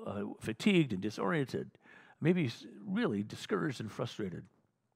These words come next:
yearning to get back to a normal. I pray, Lord, that you would show us what a new normal looks like as we learn to walk with you, even through this difficult season. I pray this in Jesus' name. Amen. Well, uh,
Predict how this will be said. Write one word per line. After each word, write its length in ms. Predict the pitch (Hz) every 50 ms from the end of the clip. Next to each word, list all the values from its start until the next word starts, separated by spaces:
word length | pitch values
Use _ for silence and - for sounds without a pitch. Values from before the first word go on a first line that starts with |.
| _ _ _ _ _ _ _ _ _ _ _ _ -
yearning 380 | - - 185 214 220 196 175 151
to 60 | 139
get 200 | 135 135 123 -
back 240 | 156 147 147 - -
to 120 | - 120
a 40 | 107
normal. 340 | 107 107 113 101 92 95 -
I 100 | 143 165
pray, 180 | 165 - 180 156
Lord, 220 | 143 123 120 117
that 80 | 113 110
you 140 | 127 165
would 120 | 175 156 -
show 240 | - - 156 139 131
us 140 | 127 -
what 100 | 127 113
a 60 | 98 101
new 220 | 107 131 170 185
normal 340 | 170 143 - 127 101 95 98
looks 200 | 110 120 - -
like 260 | - 85 90 - - - - - - - - -
as 80 | 127 113
we 80 | 117
learn 180 | 120 131 139 143
to 60 | 131
walk 240 | 127 127 131 120 -
with 160 | - 117 -
you, 100 | 117 104 95
even 260 | 113 131 143 147 131
through 160 | - - 113
this 180 | 98 95 95 -
difficult 380 | - 113 113 113 104 107 107
season. 340 | - - - - - - 82 - _ - - - - - - - - - - _ _ _ _ _ _ _ _ _ _ _ _ _ _ _ _ _ -
I 80 | 127 135
pray 180 | - 147 131
this 200 | 123 123 120 -
in 80 | 120 110
Jesus' 580 | 107 - 131 151 147 135 135 - - 127 101
name. 240 | 98 - - - - _ _ _ _ _ _ _ _ _ _ - -
Amen. 320 | - - - - - - - _ _ - - _ _ _ _ _ _ _ _ _ _ _ _ _ _ _ _ _ _ _ _ _ _ - - - - - - -
Well, 400 | - 143 143 127 123 - - - - - - - - _ _ _ _ _ _ _ _ - - _ _ _ - -
uh, 340 | 123 123 113 107 110 110